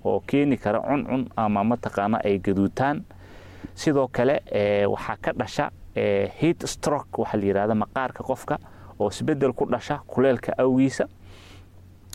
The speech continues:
Ee, sidoo kale, kuleelka qofka marka uu ku dhasho, wuxuu s-, wuxuu jirkiisa sameynayaa,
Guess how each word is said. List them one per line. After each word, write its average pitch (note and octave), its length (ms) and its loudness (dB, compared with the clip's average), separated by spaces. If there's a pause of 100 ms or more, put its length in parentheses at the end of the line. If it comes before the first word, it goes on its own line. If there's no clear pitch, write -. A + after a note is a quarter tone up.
(120)
Ee, A2+ 160 2
sidoo C#3 300 0
kale, C#3 300 0 (340)
kuleelka D3 540 0
qofka - 420 -4
marka C#3 260 -2
uu - 120 0
ku - 200 -4
dhasho, - 340 -2 (120)
wuxuu A2 340 0
s-, - 240 -14
wuxuu A#2 260 2
jirkiisa C#3+ 460 0
sameynayaa, A#2+ 720 2